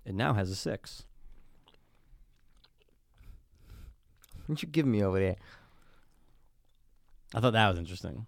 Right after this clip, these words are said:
Speaker 1: I did not know it
Speaker 2: Super
Speaker 1: was
Speaker 2: interesting.
Speaker 1: six. I did not know it. I mean, I just didn't know.
Speaker 2: And I know this movie.
Speaker 1: Oh, yeah. Oh, yeah.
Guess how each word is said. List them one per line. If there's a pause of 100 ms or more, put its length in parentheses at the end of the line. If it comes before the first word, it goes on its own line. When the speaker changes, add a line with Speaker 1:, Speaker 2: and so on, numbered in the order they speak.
(140)
Speaker 1:
I
did
not
know
it
Speaker 2:
Super
Speaker 1:
was
Speaker 2:
interesting.
Speaker 1:
six. (260)
I
did
not
know
it. (340)
I
mean, (500)
I
just
didn't
know. (840)
Speaker 2:
And
I
know
this
movie. (480)
Speaker 1:
Oh,
yeah. (800)
Oh,
yeah.